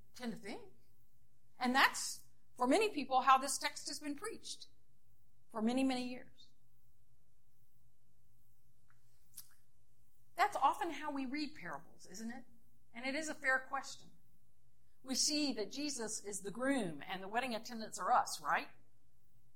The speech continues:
Of course, that sets up a scenario of some people are in and some people are out, which sort of goes against our more progressive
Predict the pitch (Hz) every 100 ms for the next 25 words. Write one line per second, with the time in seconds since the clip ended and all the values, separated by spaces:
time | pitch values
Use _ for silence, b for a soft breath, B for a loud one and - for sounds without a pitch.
0 | - - - - 262 - 453 214 233 -
1 | 240 247 - 277 - - - - - 226
2 | 226 240 - 240 294 320 214 202 196 262
3 | 285 - - - - 302 294 294 240 208
4 | 233 311 403 - - - - - - 269
5 | 269 269 269 269 240 214 196 208 330 185
6 | - 233 233 - - - 294 277 220 -
7 | - - - - - 277 277 277 - 269
8 | 247 - - 208 220 214 226 226 247 -
9 | 233 202